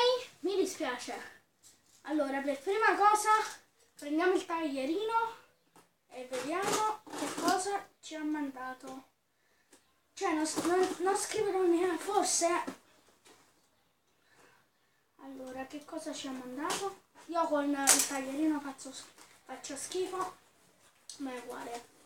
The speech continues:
Allora, ci ha mandato, uh, uh, un Minions,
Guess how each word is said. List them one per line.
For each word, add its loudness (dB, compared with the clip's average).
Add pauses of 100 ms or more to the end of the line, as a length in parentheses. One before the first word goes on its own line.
(500)
Allora, -4 (1080)
ci -4
ha 6
mandato, 2 (2000)
uh, -12
uh, -2 (1000)
un 0
Minions, 4